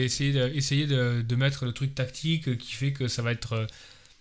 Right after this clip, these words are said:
euh, soit des génies parce que ça passe, soit ils en prennent six et tout le monde en prend six, donc c'est pas un problème, tu vois. Donc tu prends le risque de faire le twist où il y a, en fait, euh, finalement, euh,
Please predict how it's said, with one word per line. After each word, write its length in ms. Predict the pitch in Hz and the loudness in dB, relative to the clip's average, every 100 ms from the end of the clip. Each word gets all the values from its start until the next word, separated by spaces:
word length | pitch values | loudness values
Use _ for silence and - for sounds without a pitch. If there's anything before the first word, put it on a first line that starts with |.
| _ - - | _ -16 -6
euh, 80 | 127 | -4
soit 260 | - - | 0 2
des 140 | 143 135 | 4 4
génies 360 | 131 135 170 | 4 4 2
parce 180 | 160 120 | 0 -4
que 100 | - | -4
ça 160 | 110 117 | -4 -4
passe, 400 | 139 151 160 123 | -2 -2 -2 -4
soit 240 | - 139 | -4 0
ils 100 | 131 | 2
en 60 | 117 | 2
prennent 180 | 120 113 | 0 0
six 320 | - 151 143 | 0 -2 0
et 140 | 120 | -2
tout 100 | 107 | -2
le 40 | 120 | 0
monde 120 | 123 | 0
en 60 | 113 | 0
prend 140 | 117 | -2
six, 200 | - 110 | -4 -6
donc 140 | 101 95 | -6 -8
c'est 100 | 104 | -8
pas 100 | 107 | -8
un 60 | |
problème, 240 | 104 127 110 | -6 -6 -6
tu 80 | 117 | -8
vois. 120 | 123 - - - - - | -10 -14 -20 -20 -20 -8
Donc 140 | 123 | -6
tu 140 | - 135 | -4 0
prends 160 | - | 4
le 100 | 139 | 4
risque 300 | 135 165 160 | 4 0 -4
de 80 | 131 | -8
faire 200 | 117 123 | -6 -4
le 100 | 123 | -6
twist 400 | 113 156 156 143 | -6 -4 -4 -4
où 80 | 123 | -4
il 80 | 123 | -2
y 60 | 117 | 0
a, 100 | 110 | -2
en 40 | |
fait, 280 | - 139 139 | -2 -4 -4
euh, 140 | 110 | -4
finalement, 540 | 104 117 110 117 127 117 | -4 -4 -2 0 0 -2
euh, 180 | 101 | -2